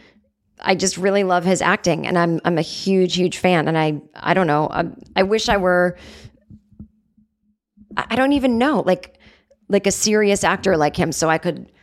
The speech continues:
I don't even, what would, would happen if I was? Oh, I guess I could be cast in something with him, and we could have, like, a big discussion about acting. <laughs> But I don't know, am I gonna walk down the street and he's gonna come outside and go,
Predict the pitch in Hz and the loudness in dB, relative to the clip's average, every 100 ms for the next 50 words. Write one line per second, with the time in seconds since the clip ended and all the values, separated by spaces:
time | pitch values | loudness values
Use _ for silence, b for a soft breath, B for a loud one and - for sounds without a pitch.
0 | b b _ _ 50 _ _ _ _ _ | b b _ _ _ _ _ _ _ _
1 | _ _ _ _ _ _ _ _ - 302 | _ _ _ _ _ _ _ _ 0 2
2 | 339 339 285 285 214 247 220 240 214 214 | 4 2 4 2 2 0 2 0 0 0
3 | 202 190 175 156 165 147 165 - 262 277 | 2 2 0 2 2 2 0 0 0 0
4 | 175 208 202 196 202 208 196 220 - 196 | 0 0 2 2 0 0 0 0 0 -2
5 | 175 165 156 151 170 156 156 - - 175 | 0 0 -2 -2 -2 -2 -4 -6 -6 -4
6 | 170 151 156 147 147 139 151 - - 170 | -2 -2 -2 -2 -2 0 -2 -2 -8 -6
7 | 147 156 147 156 135 135 135 - 160 - | -2 0 0 0 2 2 0 -4 -6 -8
8 | B B B B B B _ _ B B | B B B B B B _ _ B B
9 | B B 214 220 233 220 214 - 220 208 | B B -2 0 2 2 2 2 0 2
10 | 196 190 180 185 185 180 - 190 175 185 | 2 2 0 2 0 0 0 0 2 0
11 | 180 156 170 175 147 - 175 170 165 160 | 0 -2 -4 -2 -4 0 0 2 2 0